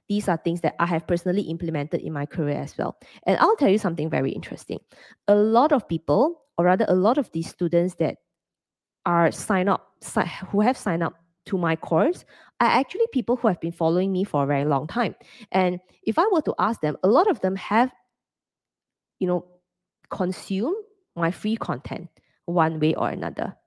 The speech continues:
right? So, but what I'm trying to, the point I'm trying to say here is that, like, there is a limit to free content, because guess what is the difference?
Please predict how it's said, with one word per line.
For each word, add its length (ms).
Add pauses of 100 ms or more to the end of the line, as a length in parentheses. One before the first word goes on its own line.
(400)
right? 320 (300)
So, 260 (200)
but 100
what 140
I'm 100
trying 220
to, 80
the 120
point 180
I'm 40
trying 160
to 60
say 260
here 200
is 140
that, 180
like, 180 (340)
there 460
is 160
a 60
limit 420
to 80
free 240
content, 480 (440)
because 360 (420)
guess 240
what 200
is 120
the 120
difference? 460